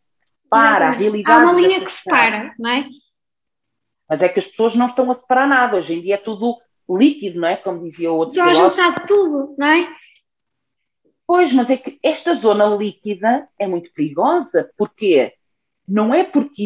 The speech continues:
Speaker 1: eu estou na Praça da Alegria a fazer uma, uma mulher bisbilhoteira e que fala mal das, do, das amigas que eu sou assim. As pessoas têm que perceber essa diferença, porque senão então aí o ser humano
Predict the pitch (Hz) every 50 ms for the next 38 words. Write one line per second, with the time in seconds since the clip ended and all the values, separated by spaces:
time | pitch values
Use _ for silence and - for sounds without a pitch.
0 | 196 196 185 170 170 - - 220 214 214 208 - 233 - - - 220 226 214 220
1 | 214 233 233 190 175 165 - - 185 185 220 208 180 160 165 170 170 165 160 156
2 | - - 185 180 185 175 190 208 202 175 - 170 131 _ 143 170 156 - _ -
3 | 190 196 196 196 175 156 151 143 131 127 - - _ _ _ _ _ - 180 175
4 | 160 - - - 175 185 185 190 196 185 170 160 160 156 - _ _ 156 160 151
5 | 147 _ _ 165 170 170 175 165 160 160 151 151 156 180 214 - - _ 226 240
6 | 240 _ - 254 277 285 285 - 330 330 302 220 180 156 _ _ _ _ _ _
7 | _ _ - 277 - 285 277 277 262 247 226 - - - 185 165 165 - - 175
8 | 202 196 - - 294 277 240 208 - - 143 - 156 - _ - 156 147 151 151
9 | 143 165 165 180 185 190 202 208 226 233 - - 254 240 233 226 233 226 240 247
10 | 247 269 285 294 -